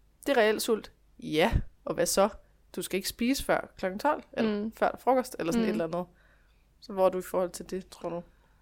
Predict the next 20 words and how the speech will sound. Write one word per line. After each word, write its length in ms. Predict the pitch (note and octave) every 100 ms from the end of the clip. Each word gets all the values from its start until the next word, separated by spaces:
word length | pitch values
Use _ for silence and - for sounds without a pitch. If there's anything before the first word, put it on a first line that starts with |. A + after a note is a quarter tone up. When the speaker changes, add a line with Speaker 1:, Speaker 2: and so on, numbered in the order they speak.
| _ _ _ _ _ _ _ _ _
Speaker 2:
Men 120 | A3+
jeg 140 | A3 G3+
tror, 380 | - A#3 A#3+ - _ _ _ _ _ _ _ _ _ -
jeg 100 | A3
tror 160 | -
egentlig, 260 | D4+ E4+ C#4
at 120 | G#3
hvis 240 | A3+ G#3+ G#3+
jeg 120 | G#3
vidste, 300 | B3 - C4+
at 140 | B3+
det 100 | G3+
var 80 | F#3+
en 100 | F#3+
reel 300 | F#3 G3 F#3+
sult, 280 | - G3+ -
så 180 | - A3
ville 240 | G#3+ G#3
jeg 120 | F#3+
spise, 640 | - G#3+ A3 D4 - -